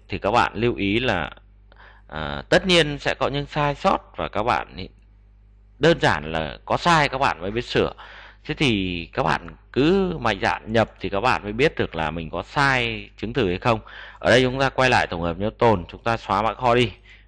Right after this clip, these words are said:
Để sau mỗi lần chọn thì các chương trình sẽ tự động là lưu lại cái mã để các bạn không phải đánh vào các lần sau.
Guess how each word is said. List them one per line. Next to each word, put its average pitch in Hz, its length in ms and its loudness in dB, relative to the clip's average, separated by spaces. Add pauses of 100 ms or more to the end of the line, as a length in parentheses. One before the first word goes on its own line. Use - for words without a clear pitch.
Để 80 120 -8
sau 113 240 0
mỗi 110 160 -2
lần 92 300 0
chọn - 320 -2
thì 78 60 -12
các 95 300 -6
chương 110 160 -8
trình 92 240 -2
sẽ 87 60 -6
tự 101 180 -4
động - 180 0 (140)
là 78 480 -4
lưu 104 220 -4
lại 110 240 0
cái 92 100 -10
mã 98 160 -4 (140)
để 98 100 -6
các - 160 -12
bạn - 180 -2 (460)
không 110 180 -8
phải 95 100 -2
đánh 82 220 -4
vào 90 340 -2 (340)
các 101 140 -8
lần 95 160 -4
sau. 117 280 2